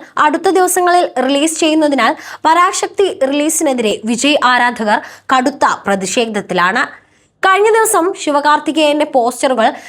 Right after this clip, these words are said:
നശിപ്പിക്കുന്ന വിജയ് ആരാധകരുടെ വീഡിയോ പുറത്തു വന്നിരുന്നു. അതിനിടെ ജനനായകന് പകരം പരാശക്തി തിരഞ്ഞെടുത്തതിന് തമിഴ്നാട്ടിലെ ഒരു തിയേറ്റർ ഉടമയ്ക്ക് വിജയ് ആരാധകരിൽ നിന്നും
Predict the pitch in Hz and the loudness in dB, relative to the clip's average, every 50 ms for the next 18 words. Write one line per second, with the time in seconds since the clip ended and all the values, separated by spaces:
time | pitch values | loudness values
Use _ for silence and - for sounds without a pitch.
0 | - - - 269 262 - 320 285 302 269 302 302 285 277 226 202 226 247 226 240 | -16 -4 -2 -2 0 0 0 -2 0 0 2 2 4 2 2 2 0 -2 0 2
1 | 294 311 302 - 220 233 240 247 247 254 247 233 247 254 247 233 233 233 208 202 | 0 0 0 0 0 2 2 2 2 0 0 0 0 0 2 2 0 0 0 -2
2 | 202 214 214 214 196 208 - - - - _ _ - 339 339 339 339 285 202 175 | -2 -2 0 2 2 0 0 -2 -8 -18 _ _ 0 2 2 2 2 2 2 2
3 | 175 175 185 190 226 262 269 - _ _ _ _ - - - - 233 226 269 277 | 2 0 0 0 -2 -2 -4 -6 _ _ _ _ -20 -12 -4 -4 -2 0 2 2
4 | 294 285 254 247 269 - - - _ _ 214 269 294 302 311 330 330 349 359 359 | 2 2 2 2 0 0 -4 -12 _ _ -2 0 2 2 4 4 4 2 2 2
5 | 370 370 330 349 311 294 302 277 302 339 - - - _ - 320 330 339 330 349 | 2 2 2 0 0 0 0 0 0 -2 -6 -12 -20 _ 0 2 2 4 2 2
6 | 359 - - 392 370 - 392 349 - - - 320 294 294 311 330 320 294 294 302 | 0 0 -4 -4 -2 0 -2 -2 -2 -2 -2 0 0 2 2 0 0 -2 0 -2
7 | 277 247 240 226 233 302 294 - - - _ - 320 311 320 339 370 381 381 381 | -2 -2 0 0 0 -2 -2 -6 -16 -10 _ 0 2 2 4 2 4 4 2 2
8 | 320 381 392 392 - - 339 359 359 359 - 320 302 311 320 302 349 339 - - | 2 2 2 2 4 2 2 0 0 0 0 0 2 2 2 2 2 -2 0 0
9 | 254 254 233 254 262 294 294 294 - 247 233 302 311 - - - - - 247 214 | -2 -2 0 0 0 0 -2 0 0 0 0 0 -2 -6 -16 -18 -6 -4 -2 0
10 | 277 311 330 320 302 302 294 302 302 277 311 302 311 294 302 302 285 269 247 233 | 2 2 4 4 4 4 4 2 2 2 0 0 0 0 0 0 0 0 -2 0
11 | 233 320 | -2 -4